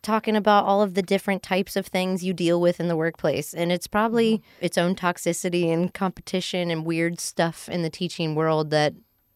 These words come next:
Speaker 1: we don't even think of and know about, but we're noticing doesn't matter what industry you're in, some of these things,
Speaker 2: Mm-hmm.
Speaker 1: they, they are, th-, they look a little different,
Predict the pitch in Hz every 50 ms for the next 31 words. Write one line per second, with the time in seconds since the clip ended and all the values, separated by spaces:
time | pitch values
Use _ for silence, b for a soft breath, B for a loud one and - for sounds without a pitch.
0 | _ _ - - 165 170 185 170 170 165 165 170 160 156 165 160 - - 170 165
1 | 160 - 170 160 147 151 147 151 156 160 170 170 170 160 156 143 139 135 123 156
2 | 165 151 143 160 156 147 147 147 156 151 151 151 151 151 - - 160 151 143 147
3 | 165 - b b b b b b b b b b b _ _ _ _ _ _ -
4 | 151 - - 180 175 160 165 156 151 160 160 156 156 156 151 151 151 165 160 -
5 | - 151 151 151 143 - - - 165 156 156 151 147 - - 143 147 156 160 165
6 | B B B B B - - 165 160 151 151 156 156 - - - - 156 156 156
7 | 156 151 - - - 196 190 185 190 180 175 180 180 180 165 165 160 160 156 151
8 | - - 160 143 139 139 135 139 - _ _ _ _ - 147 156 185 220 240 220
9 | 196 196 214 - - - _ _ - 160 151 147 170 233 - - 156 143 131 127
10 | 123 131 127 113 - 131 123 -